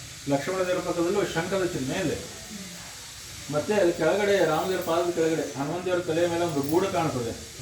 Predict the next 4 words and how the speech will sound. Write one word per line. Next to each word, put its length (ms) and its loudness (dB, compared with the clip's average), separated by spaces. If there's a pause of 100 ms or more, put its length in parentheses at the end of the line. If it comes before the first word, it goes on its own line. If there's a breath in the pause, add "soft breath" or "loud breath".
(480)
ಅಲ್ಲಿ 280 4
ಲಕ್ಷ್ಮೀ 380 2
ನರಸಿಂಹ 340 -2
ಶಾಲಿಗ್ರಾಮವನ್ನು 1000 0